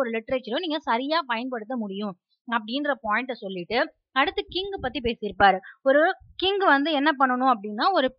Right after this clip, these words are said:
purest kingship கொடுக்கணும். ஒரு purest, ஒரு அரசாட்சியை அவங்க கொடுத்துருக்கணும். நான் என்ன பண்றேன், திருப்பி again I'm saying, என்ன சொல்றேன் அப்படின்னா,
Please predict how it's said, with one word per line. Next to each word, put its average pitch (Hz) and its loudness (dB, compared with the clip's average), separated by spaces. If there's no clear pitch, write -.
purest 320 2
kingship 294 -2
கொடுக்கணும். 196 0
ஒரு 285 2
purest, 285 4
ஒரு 247 2
அரசாட்சியை 285 0
அவங்க 247 -2
கொடுத்துருக்கணும். 208 0
நான் 247 6
என்ன 302 2
பண்றேன், 247 -4
திருப்பி 339 -4
again 277 0
I'm 262 0
saying, 254 0
என்ன 247 -2
சொல்றேன் 254 2
அப்படின்னா, 202 -2